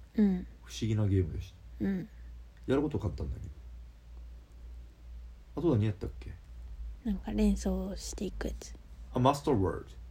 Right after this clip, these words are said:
Speaker 1: ド。
Speaker 2: うん。
Speaker 1: マスターワールドやりましたね。
Speaker 2: うん。
Speaker 1: あのゲームも面白いよね。
Speaker 2: うん。
Speaker 1: 前二人でやったけど。
Speaker 2: うん。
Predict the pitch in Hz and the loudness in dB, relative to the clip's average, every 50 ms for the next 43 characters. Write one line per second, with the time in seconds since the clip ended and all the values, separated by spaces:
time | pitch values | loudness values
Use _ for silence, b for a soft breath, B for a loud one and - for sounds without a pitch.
0 | - - - - - - 220 196 190 185 185 - - - - - - - - - | -14 -16 -16 -14 -6 -2 0 0 0 0 -2 -8 -14 -18 -18 -16 -14 -12 -12 -10
1 | - - 87 90 - - - 98 98 104 101 90 - - - - 80 - - - | -6 -4 -4 -4 -4 0 2 4 6 6 4 4 2 -2 -2 -4 -4 -6 -6 -8
2 | - - - - - - - - 233 208 185 175 165 - - - - - - - | -8 -10 -10 -12 -12 -12 -4 0 2 2 2 0 -4 -8 -14 -14 -12 -12 -12 -12
3 | - - - - - 208 247 311 302 320 349 330 269 120 110 117 139 151 - 208 | -14 -16 -14 -8 -4 -2 2 6 10 10 10 10 10 6 6 4 2 2 6 6
4 | 190 120 98 - - - - - - - - - - - 208 196 190 185 127 165 | 6 6 6 2 -4 -8 -10 -10 -12 -14 -18 -8 -2 2 2 2 2 2 2 2
5 | 185 180 - - - 196 196 139 104 90 - - 98 - - 53 55 - - - | 2 2 2 4 4 4 6 6 4 2 2 0 -2 -2 -2 -4 -6 -8 -10 -12
6 | - - - - - - - - - - - - 233 220 214 214 208 208 202 202 | -16 -16 -16 -14 -14 -14 -14 -16 -18 -14 -6 -2 0 2 2 2 2 0 0 0
7 | 202 202 196 196 196 196 196 196 | -2 -2 -2 -4 -4 -4 -6 -6